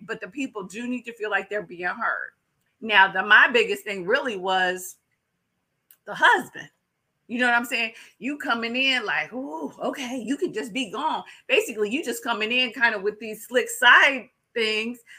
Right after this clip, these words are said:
but not really adding. 'Cause then if you're the person who's there watching everybody, then you need to come in and say, "Okay, this, this, and this." And to come in and be like, Well, you on your phone all the time or whatever, you know what I'm saying? Like,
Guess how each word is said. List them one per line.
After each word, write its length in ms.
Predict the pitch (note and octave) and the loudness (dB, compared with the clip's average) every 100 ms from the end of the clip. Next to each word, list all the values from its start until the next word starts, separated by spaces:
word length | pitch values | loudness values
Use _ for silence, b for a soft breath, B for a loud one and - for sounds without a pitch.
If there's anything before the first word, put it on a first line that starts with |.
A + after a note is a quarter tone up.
| B - | B -6
but 140 | A3 | 4
not 300 | A#3+ A#3 G3 | 8 8 6
really 560 | A3+ A3 G#3 G3+ G3 _ _ _ | -2 -2 -2 -4 -10 _ _ _
adding. 520 | A3+ A3+ G3+ - - - | -2 0 2 -2 -8 -10
'Cause 140 | G#3 | -6
then 140 | G#3+ | -4
if 160 | G#3 F3+ | -6 -6
you're 160 | B3 D4 | -6 -6
the 80 | A#3+ | -2
person 340 | - D4 A3 | -2 -2 -2
who's 200 | G#3 F#3 | -8 -4
there 220 | G#3 G#3 | -2 -2
watching 480 | E3+ F#3+ B3 G4 G#3+ | 0 4 2 2 -6
everybody, 640 | F3 E3+ D#3+ D#3+ E3 G3 B B - | -6 -6 -6 -6 -8 -12 B B -16
then 160 | F3+ | -8
you 140 | A#3+ C4+ G3 | -6 -6 -6
need 200 | A#3+ G3+ | -6 -6
to 80 | F3+ | -8
come 280 | - G3+ G3 | -6 -4 -4
in 180 | F#3+ | -6
and 100 | F#3 | -6
say, 240 | F3+ F3+ F3+ | -6 -4 -4
"Okay, 460 | F3+ G3+ E3+ F3 D#3+ | -4 -6 -8 -8 -8
this, 220 | G3 G3 | -8 -8
this, 240 | F#3+ F#3 | -10 -12
and 120 | F3 A3+ | -10 -10
this." 340 | F#3 - - b b b - | -10 -12 -20 b b b -8
And 200 | G3+ F#3 | -6 -6
to 80 | F3+ | -4
come 260 | G#3+ G#3+ | -2 0
in 80 | G#3 | 0
and 100 | G3 | -2
be 100 | G3 | -2
like, 260 | F#3+ F3 F3 | 2 0 0
Well, 560 | F#3 F#3+ F#3 F3 F3 - _ _ _ _ _ _ _ | 0 2 4 2 0 -6 _ _ _ _ _ _ _
you 200 | A#3 B3+ | -4 0
on 140 | A3+ G3+ | 2 2
your 120 | F#3+ | -2
phone 320 | A3 A#3 A3 | 0 0 2
all 160 | F#3 E3 | 0 -2
the 80 | D#3 | -8
time 580 | E3+ D#3 E3 E3+ A#3 - _ _ _ _ _ _ _ _ _ - | -6 -6 -6 -8 -12 -16 _ _ _ _ _ _ _ _ _ -10
or 140 | E3+ | -8
whatever, 300 | F3+ G#3+ C4+ | 0 0 0
you 100 | D4+ | 2
know 80 | C#4+ | 2
what 40 | |
I'm 60 | C#4+ | 4
saying? 180 | C#4 A#3+ | 2 4
Like, 220 | G#3 | 4